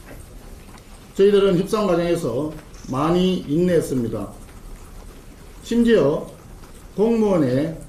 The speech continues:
복종 의무를 폐지하겠다는 정권이 검사들의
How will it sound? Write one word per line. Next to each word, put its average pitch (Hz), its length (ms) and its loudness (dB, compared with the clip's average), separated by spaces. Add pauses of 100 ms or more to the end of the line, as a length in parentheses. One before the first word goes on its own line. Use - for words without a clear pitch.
복종 185 560 -2
의무를 180 480 2
폐지하겠다는 185 1200 0
정권이 143 720 0 (600)
검사들의 185 920 2